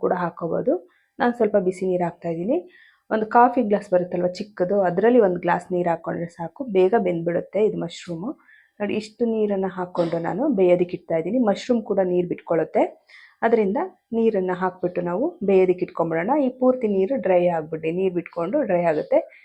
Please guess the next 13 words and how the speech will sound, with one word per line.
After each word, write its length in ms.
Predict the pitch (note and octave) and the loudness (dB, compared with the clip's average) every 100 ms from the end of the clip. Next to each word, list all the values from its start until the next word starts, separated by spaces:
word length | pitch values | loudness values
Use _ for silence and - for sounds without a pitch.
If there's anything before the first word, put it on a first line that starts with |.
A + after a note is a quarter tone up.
| _ _ _ - | _ _ _ 4
ಒಂದೇ 260 | C4+ C#4+ | 6 8
ಒಂದು 220 | D4+ B3+ G#3 - - | 6 4 0 -10 -8
ಚಿಟಿಕೆಯಷ್ಟು 540 | B3+ - C4+ B3 B3 C4 | -8 -4 4 4 2 -2
ಉಪ್ಪು 180 | G#3 F3+ | 0 -2
ಹಾಕ್ಕೊಳ್ಳಿ 320 | E3+ - E3 D#3 | -2 -2 -2 -2
ಇದಕ್ಕೆ 240 | D#3 D4 - _ _ G3+ | -2 -2 -2 _ _ 2
ಬೇಯಬೇಕಾದ್ರೆ. 640 | G3+ G3 F3+ D#3+ F3+ C#4+ - _ - _ - | 4 4 2 -2 0 -2 -2 _ -20 _ -2
ಇವಾಗ 240 | A3 G#3 B3 G#3 | 4 6 6 4
ಇದ್ರ 140 | F3+ F3+ | 2 -2
ಪಾಡಿಗೆ 200 | F3 E3 | -2 0
ಇದು 80 | D#3+ | 0
ಬೇಯ್ತಾ 240 | E3 E3 E3 | 0 0 -2
ಇರಲಿ. 140 | B3+ | 0